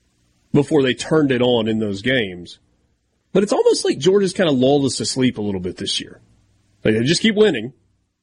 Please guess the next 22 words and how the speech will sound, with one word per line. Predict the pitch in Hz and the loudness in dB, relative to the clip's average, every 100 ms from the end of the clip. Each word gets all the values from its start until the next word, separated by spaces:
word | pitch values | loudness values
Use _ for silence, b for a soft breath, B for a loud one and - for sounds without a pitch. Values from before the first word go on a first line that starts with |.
| _ _ _ _ _ _ _ _ _ _ _ _ _ _ _ _ | _ _ _ _ _ _ _ _ _ _ _ _ _ _ _ _
Y-, | 113 - | 0 2
you, | 135 135 | 2 2
you've | 139 139 | 0 2
heard | 139 | 2
the | 123 | 2
numbers. | 107 98 104 - - _ _ _ _ - | 0 -2 -6 -10 -20 _ _ _ _ -4
Twenty-six | 120 131 - 139 - | 0 2 0 -2 0
in | 131 | 0
a | |
row, | 120 117 113 107 107 _ _ _ _ | 2 4 4 2 0 _ _ _ _
forty-two | 127 127 143 135 - 135 127 127 | 0 2 4 0 0 2 4 2
of | 110 | 0
the | 110 | -2
last | 113 117 - | 0 -2 -2
four. | 131 139 | -2 0
In | 196 202 | 2 2
football, | - 440 440 277 185 120 - _ _ _ _ _ _ _ _ _ _ | 2 0 2 0 0 -4 -12 _ _ _ _ _ _ _ _ _ _
forty-two | - 277 269 254 | 0 4 4 2
of | 254 | 2
their | 214 | 2
last | 202 190 - | 2 -2 0
forty-three. | 196 165 156 156 104 | 2 4 2 2 0